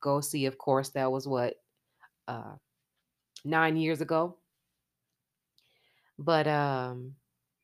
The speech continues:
yeah, just, I just can't believe it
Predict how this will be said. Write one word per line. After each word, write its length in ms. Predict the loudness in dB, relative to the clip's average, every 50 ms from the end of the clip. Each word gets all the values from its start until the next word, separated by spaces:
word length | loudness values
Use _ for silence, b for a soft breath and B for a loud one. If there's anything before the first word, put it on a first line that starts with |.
| _ _ _ _ _ _ _ _ _ _ _ _ _ _ _ _ _ _ _ _ _ _ _ _ _ _ _ _ _ _ _ _ _ _ _ _
yeah, 420 | 0 4 6 6 6 6 6 4 4
just, 300 | 2 0 -2 -2 -2 -4
I 100 | -2 -2
just 240 | 0 -2 -2 -2
can't 240 | 0 0 0 0 0
believe 380 | 0 0 0 0 0 0 0 -2
it 200 | -4 -4 -4